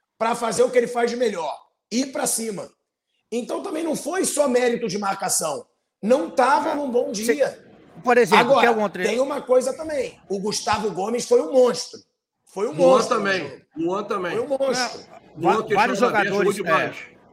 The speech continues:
Speaker 3: Jogou
Speaker 2: vários
Speaker 3: demais.
Speaker 2: jogadores do, do Palmeiras jogaram o principal jogo deles na temporada.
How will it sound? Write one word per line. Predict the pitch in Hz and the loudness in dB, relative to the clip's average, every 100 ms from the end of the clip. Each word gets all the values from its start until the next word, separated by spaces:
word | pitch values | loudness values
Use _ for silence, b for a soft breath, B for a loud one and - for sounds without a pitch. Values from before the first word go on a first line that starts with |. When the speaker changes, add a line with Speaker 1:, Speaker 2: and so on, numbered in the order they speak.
| - | -20
Speaker 3:
Jogou | - 147 | -6 0
Speaker 2:
vários | 233 | 2
Speaker 3:
demais. | 285 233 | 2 0
Speaker 2:
jogadores | 214 185 156 185 | 0 0 -2 -4
do, | 147 208 | -2 -4
do | 151 160 | -4 -6
Palmeiras | 180 151 147 190 156 | -2 -4 -4 -4 -4
jogaram | 180 156 185 196 196 196 196 | -6 -2 -2 -2 -6 -8 -12
o | 175 | -12
principal | 185 185 - 185 214 | -12 -10 -4 -2 -2
jogo | 151 175 180 | -2 -4 -4
deles | 135 170 180 | -8 -8 -8
na | 185 | -10
temporada. | - 202 202 160 156 143 | -8 -10 -6 -2 -2 -2